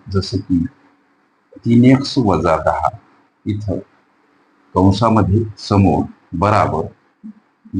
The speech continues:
एक्स वजा दहा. आता दहा वर्षापूर्वी काय झालं तपासा. दहा वर्षापूर्वी वडिलांचे वय मुलाच्या वयाच्या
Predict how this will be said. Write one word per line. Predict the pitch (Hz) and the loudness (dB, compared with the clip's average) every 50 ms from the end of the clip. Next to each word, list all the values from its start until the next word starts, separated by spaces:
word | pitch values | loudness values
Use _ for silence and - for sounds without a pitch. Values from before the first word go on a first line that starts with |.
| 98 110 | 2 2
एक्स | 113 107 107 104 - - 110 95 92 104 - - - - 87 | 2 0 -2 -6 -4 -2 0 0 2 0 -2 -6 -12 -10 -6
वजा | 82 82 92 95 - 80 76 - - - - _ - - - | -2 0 0 0 0 -2 -4 -4 -6 -10 -16 _ -8 -4 -2
दहा. | - - - - - - 220 220 - _ _ _ _ _ _ - | -2 -2 -2 -4 -6 -8 -12 -14 -16 _ _ _ _ _ _ 0
आता | - 214 - 147 131 127 117 | 0 0 2 0 0 2 2
दहा | 110 107 104 113 | 2 2 2 2
वर्षापूर्वी | 113 110 107 98 - - 101 98 - 104 98 98 104 107 | 2 2 0 -2 -2 -2 -2 -2 -2 -2 0 0 0 -2
काय | 107 - - 95 110 120 131 | -2 -2 0 2 2 4 2
झालं | 104 98 98 85 85 95 - - - _ _ _ _ _ - | 2 0 -2 -2 -2 -4 -6 -8 -10 _ _ _ _ _ -6
तपासा. | - - 78 73 - - - - - - _ _ _ _ _ _ _ _ _ _ _ _ _ _ _ _ - | -2 -2 -2 -4 -2 -4 -6 -8 -8 -10 _ _ _ _ _ _ _ _ _ _ _ _ _ _ _ _ -4
दहा | 98 95 90 92 107 120 | -2 0 2 2 2 4
वर्षापूर्वी | 127 123 117 104 - - 120 113 - - 117 113 110 117 123 123 - - _ _ _ _ | 4 4 4 2 0 0 -2 -2 -2 -2 -4 -2 -2 -2 -4 -4 -8 -12 _ _ _ _
वडिलांचे | 92 90 95 101 110 120 135 131 131 135 131 - - 107 95 80 | -4 0 2 2 4 4 4 4 4 2 0 0 0 0 0 2
वय | 82 73 - - - - _ 95 | 2 0 0 -2 -6 -10 _ -4
मुलाच्या | 95 104 113 117 117 117 117 117 - - 147 151 | -2 0 2 2 2 2 0 0 0 0 2 2
वयाच्या | 147 123 95 92 87 85 82 - - 92 | 2 2 2 2 2 0 -2 -4 -8 -12